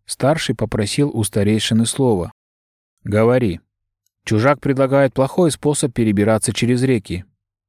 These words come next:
Никита удивился заявлению. «Почему?» «Если свободно пройдем мы, так же легко и свободно пройдет в селение враг или ящер», и улыбнулся довольно. Воину казалось, что он привел неотразимый аргумент.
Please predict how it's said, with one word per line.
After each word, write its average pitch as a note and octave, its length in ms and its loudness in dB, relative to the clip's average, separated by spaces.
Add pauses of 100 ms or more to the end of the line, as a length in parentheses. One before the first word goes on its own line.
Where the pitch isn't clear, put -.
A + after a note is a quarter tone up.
(120)
Никита G2 440 0
удивился G2+ 560 0
заявлению. F#2 640 -2 (220)
«Почему?» B2 580 0 (480)
«Если D3+ 360 2
свободно D3+ 540 0
пройдем A#2 440 2
мы, C#3 320 2 (420)
так A2 200 0
же A2 120 0
легко A2 380 2
и C#3 40 2
свободно A2 560 0
пройдет G#2 400 0
в - 60 -6
селение G#2 480 2
враг G#2+ 360 0
или G#2+ 200 2
ящер», B2+ 580 0 (240)
и C3+ 140 2
улыбнулся A2+ 680 2
довольно. G#2+ 600 -2 (280)
Воину A#2 460 0
казалось, A2+ 560 0
что - 260 -2
он D#3+ 140 0
привел C3 360 0
неотразимый G#2 720 2
аргумент. G#2 720 -2